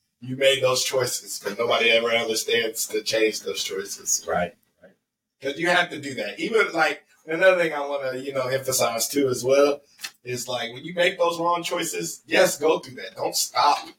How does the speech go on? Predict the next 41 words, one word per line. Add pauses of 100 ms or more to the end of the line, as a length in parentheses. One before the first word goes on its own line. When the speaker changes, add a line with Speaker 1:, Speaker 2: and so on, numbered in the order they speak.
(320)
Speaker 1:
the
negative
thing
that
is
going
to
come
from
that.
It's
supposed
to
do
that. (300)
But
the
thing
you
have
to
do
is
learn
from
the
choices (240)
that
you
made. (260)
Whatever
that
you're
going
through,
learn
from
that
and
just
know,